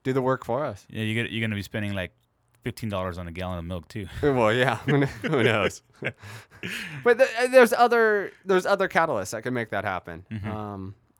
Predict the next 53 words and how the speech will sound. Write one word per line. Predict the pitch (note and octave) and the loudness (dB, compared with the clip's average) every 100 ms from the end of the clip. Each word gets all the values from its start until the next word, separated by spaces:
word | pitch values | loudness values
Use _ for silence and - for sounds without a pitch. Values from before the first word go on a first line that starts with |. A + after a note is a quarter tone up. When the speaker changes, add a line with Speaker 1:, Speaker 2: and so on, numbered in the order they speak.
| _ _ | _ _
Speaker 1:
you | A#2+ | -6
know, | A2+ | -4
just | A2+ A2 | -4 0
fighting, | A#2+ A#2 A#2+ B2+ | 2 2 0 -4
there's | C3 A2+ | -8 -10
pe-, | A#2+ _ _ _ _ _ _ | -16 _ _ _ _ _ _
just | B2+ A#2 | -10 -4
fighting | A#2 A#2+ A#2+ | 0 0 -2
for | - C#3 C#3 | -2 0 0
it. | C#3 | 0
I | C#3+ | -4
don't | D3 | -2
know. | A2 C#3 - | -4 -6 -8
Speaker 2:
Yeah. | A2 G2 F2 | -8 -6 -8
Speaker 1:
I | |
mean | B2 A#2+ A#2+ _ _ | -10 -10 -12 _ _
Speaker 2:
But, | D#3 | -2
uh, | C3+ | -2
but, | C3 C#3 A#2 | -2 -4 -4
uh, | B2 G#2+ | -6 -6
you | A#2 | -4
know, | G#2 | -6
for | A2 | -4
me, | A2 A#2 | -2 -2
I, | G#2 G2 | -2 -4
like, | G2 F2 | -6 -6
you | G2 | -10
know, | |
to | F2 | -8
see | F2+ A2 | -8 -8
Santa | A2+ F#2+ | -6 -6
Ana, | F2+ F2+ | -6 -8
'cause | - F2+ D#2 - _ - - | -10 -12 -14 -20 _ -20 -16
I | F2+ | -14
grew | E2+ F#2+ | -10 -12
up | |
in | F2+ | -12
Santa | - F#2 | -12 -10
Ana, | F2+ F2 | -10 -10
so | - E2+ - | -12 -14 -16
to | - | -18
see | F2 G#2+ | -12 -10
them | G2 G2+ F#2+ E2+ _ _ - | -6 -6 -6 -12 _ _ -10
do | G#2 | -8
something | - G#2 A2 G#2+ F#2 | -8 -8 -8 -8 -10
that's, | F#2 - _ | -14 -16 _
it's | A2 | -14
pretty | - G2+ | -12 -8
awesome. | F#2 F2 E2 E2 | -8 -10 -14 -14
You | F#2 | -6
know, | F#2 | -4
Speaker 1:
Yeah. | |
Speaker 2:
they're, | F2 G2 | -2 -4